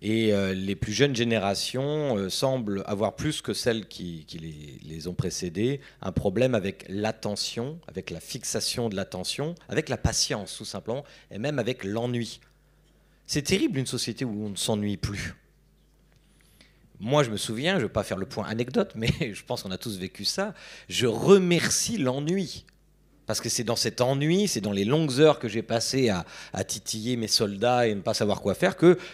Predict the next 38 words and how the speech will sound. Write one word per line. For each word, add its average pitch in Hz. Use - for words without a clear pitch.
je 95
pense 185
avoir 127
généré 117
une 143
part 170
de 135
créativité, 165
de 135
rêverie. 147
Voilà. -
Et 139
on 143
est -
en 139
train, 202
c'est 127
vrai, 160
de 101
priver, 180
euh, 98
avec, 113
euh, 76
leur 85
assentiment, 165
il 107
faut 107
bien 113
le 127
dire, 151
les 110
jeunes 160
générations 127
de 110
la 117
possibilité 131
de 190
s'ennuyer. 139